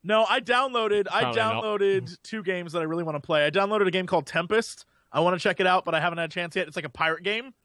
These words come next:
Speaker 2: Okay.
Speaker 1: Like a online pirate game, which I'm totally down with. And then
Speaker 2: Right.
Speaker 1: Blue Estate, which is like an on-rail shooter
Speaker 2: Oh,
Speaker 1: that
Speaker 2: Blue Estate is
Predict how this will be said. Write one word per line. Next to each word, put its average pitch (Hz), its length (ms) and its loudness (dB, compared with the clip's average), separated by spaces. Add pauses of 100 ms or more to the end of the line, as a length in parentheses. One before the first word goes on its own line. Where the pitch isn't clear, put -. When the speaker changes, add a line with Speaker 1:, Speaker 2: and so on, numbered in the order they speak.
Speaker 2:
Okay. 120 400 -6
Speaker 1:
Like 151 160 -10
a 156 280 0
online 185 400 2
pirate 180 320 0
game, 196 140 -4
which 180 120 -10
I'm 160 100 -10
totally 175 300 -4
down 165 240 -2
with. 175 260 -2
And 165 160 -2
then 165 180 4
Speaker 2:
Right. 165 80 -8 (360)
Speaker 1:
Blue 302 280 4
Estate, 190 380 0
which 165 120 -10
is 185 80 -8
like 185 120 -4
an 180 80 -8
on-rail 202 480 2
shooter 175 500 -2 (140)
Speaker 2:
Oh, 233 180 12
Speaker 1:
that 180 60 4
Speaker 2:
Blue 254 160 10
Estate 226 400 10
is 180 100 6